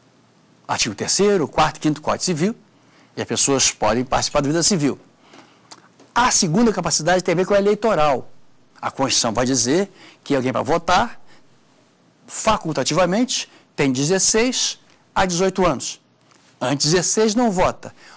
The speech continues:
Obrigatoriamente, de dezoito a setenta. Depois de setenta, facultativamente. Eleitoral. Alguém para trabalhar,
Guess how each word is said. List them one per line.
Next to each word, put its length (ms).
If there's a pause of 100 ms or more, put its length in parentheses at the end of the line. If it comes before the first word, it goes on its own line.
(140)
Obrigatoriamente, 1000
de 100
dezoito 580 (300)
a 80
setenta. 560 (800)
Depois 340
de 60
setenta, 560 (480)
facultativamente. 1000 (800)
Eleitoral. 640 (540)
Alguém 380
para 160
trabalhar, 600